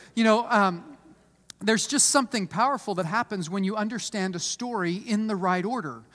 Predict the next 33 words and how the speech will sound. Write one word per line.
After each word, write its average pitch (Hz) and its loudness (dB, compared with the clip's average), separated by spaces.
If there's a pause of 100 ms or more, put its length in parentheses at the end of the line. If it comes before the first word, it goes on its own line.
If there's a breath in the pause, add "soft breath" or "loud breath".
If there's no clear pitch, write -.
(200 loud breath)
when 196 0
you 202 0
systematically 214 -2
understand 202 -4
the 170 -2
way 202 0
the, 170 -2 (220 loud breath)
the 175 -4
story 226 -4
points 165 -6
and 170 -8
the 156 -8
plot 208 -4
points 165 -8
lay 170 0
out. 170 2
And 175 -2
when 185 0
I 208 2
was, 196 -4 (320 loud breath)
uh, 185 0
well, 190 2
right 202 -2
before 196 -6
Star 196 -4
Wars 170 -4
The 151 -8
Force 190 -8
Awakens 156 -8
came, 147 -8 (260)
came 151 -8
out, 131 -10
um, 139 -8